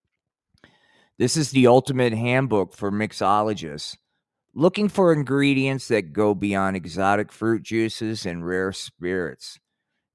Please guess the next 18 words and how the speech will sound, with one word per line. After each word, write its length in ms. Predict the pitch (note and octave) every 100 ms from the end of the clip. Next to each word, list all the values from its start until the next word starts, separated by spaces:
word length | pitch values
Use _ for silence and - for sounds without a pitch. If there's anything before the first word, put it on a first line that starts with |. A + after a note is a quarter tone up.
| -
Driven 380 | B2 D3 E3 D3+
by 220 | D3 C#3
a 100 | B2
commitment 640 | - A#2 A#2+ C3+ A#2+ C3+
and 180 | A#2+ A2+
passion 680 | B2 C3 B2 C3 - F2+ F#2+
for 180 | - F#2+
the 120 | F2+
freshly 680 | - A2+ B2 - - A#2+ B2
harvested 840 | A#2 C3 D3 B2 G2+ - F#2 F2
ingredient, 760 | E2 F2 D#2 E2+ F2+ G2 A2 A2+ _ _ _ _ -
Semenology 1080 | - D3 D#3+ E3 D3+ D3 D3 C#3 A2+ A2+ -
pushes 500 | D#3+ D#3+ D#3+ D3+ -
the 140 | C3+
limits 560 | A2+ A#2 B2+ A2+ - -
of 200 | - -
classic 720 | B2 C3+ - - - - F#2 _ -
bartending. 840 | F#2 F#2 F#2+ - D#2 D2 C#2+ C2+